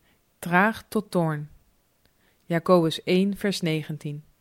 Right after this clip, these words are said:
Wanneer iemand beweert geheiligd te zijn,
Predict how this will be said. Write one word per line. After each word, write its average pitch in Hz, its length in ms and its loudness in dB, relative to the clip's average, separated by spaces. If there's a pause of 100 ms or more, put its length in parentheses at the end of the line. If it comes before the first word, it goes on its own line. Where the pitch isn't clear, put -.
(580)
Wanneer 202 400 4
iemand 185 280 2
beweert 160 380 0
geheiligd 180 480 0
te 160 80 -4
zijn, 147 440 -6